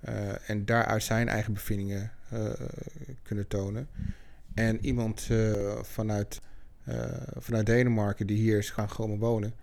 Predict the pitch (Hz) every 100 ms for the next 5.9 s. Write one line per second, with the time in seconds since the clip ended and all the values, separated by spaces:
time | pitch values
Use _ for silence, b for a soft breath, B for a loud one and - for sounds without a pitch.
0 | - - 135 123 113 110 107 - - 107
1 | 104 101 101 104 - - 110 - 104 107
2 | 107 101 - 104 107 107 113 107 110 104
3 | - - 107 107 - - - 131 - 131
4 | 120 123 120 120 120 117 117 117 113 123
5 | 123 - - 113 107 - 110 117